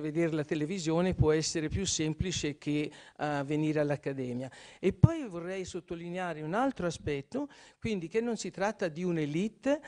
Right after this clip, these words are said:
ma di persone che vogliono condividere insieme agli altri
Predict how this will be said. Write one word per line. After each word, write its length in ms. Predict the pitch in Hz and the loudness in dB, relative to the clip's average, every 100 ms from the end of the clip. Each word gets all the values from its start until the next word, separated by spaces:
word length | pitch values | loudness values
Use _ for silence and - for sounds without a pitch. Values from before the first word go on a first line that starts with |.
| - | -12
ma 140 | - 180 | 0 0
di 160 | 180 | 4
persone 480 | - 220 - 220 170 | 4 4 4 4 4
che 160 | 147 165 | 2 0
vogliono 520 | 156 208 190 165 151 | 4 4 6 4 2
condividere 760 | - 277 247 202 196 151 139 139 | 2 4 4 2 0 0 0 0
insieme 380 | 135 226 214 | 2 2 2
agli 160 | 156 175 | 2 2
altri 420 | 226 262 - 226 | 2 2 0 -2